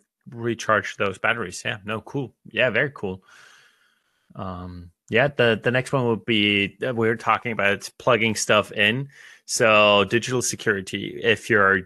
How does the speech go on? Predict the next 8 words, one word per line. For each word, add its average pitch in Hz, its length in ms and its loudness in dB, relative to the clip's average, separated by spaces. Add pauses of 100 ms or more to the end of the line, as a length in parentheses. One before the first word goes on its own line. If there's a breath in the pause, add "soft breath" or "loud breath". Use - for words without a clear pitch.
giving 104 260 0
tech - 240 -4
support 107 460 -2
to - 180 -4
your 95 560 4 (220)
cousins 98 440 -4
or 104 60 -4
whatever, 98 540 2